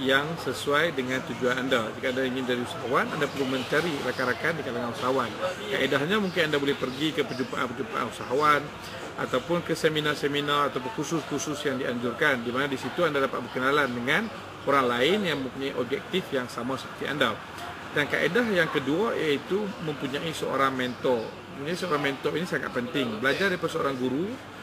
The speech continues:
adalah sangat penting. Ianya seperti anda seorang yang kerdil berdiri di bahu seorang gergasi. Okey, jadi anda boleh menjangkau dengan lebih jauh apabila anda pergi,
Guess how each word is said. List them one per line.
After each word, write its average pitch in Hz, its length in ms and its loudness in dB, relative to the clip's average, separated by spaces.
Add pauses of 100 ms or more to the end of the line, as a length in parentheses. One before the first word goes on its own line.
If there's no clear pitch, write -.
(240)
adalah 131 240 0
sangat 135 220 -2
penting. 160 500 0
Ianya 151 240 4
seperti 147 480 -2
anda 135 240 2
seorang 139 400 2
yang 135 160 -2
kerdil 135 560 0
berdiri 135 480 0
di 139 160 -2
bahu 143 480 0 (480)
seorang 139 540 2 (420)
gergasi. 127 480 2 (480)
Okey, 123 160 -6
jadi 131 320 -2
anda 156 320 4 (560)
boleh 147 240 -2
menjangkau 135 560 0
dengan 151 240 2
lebih 131 160 2
jauh 123 320 4 (400)
apabila 131 480 -2
anda 139 480 2 (880)
pergi, 147 480 -2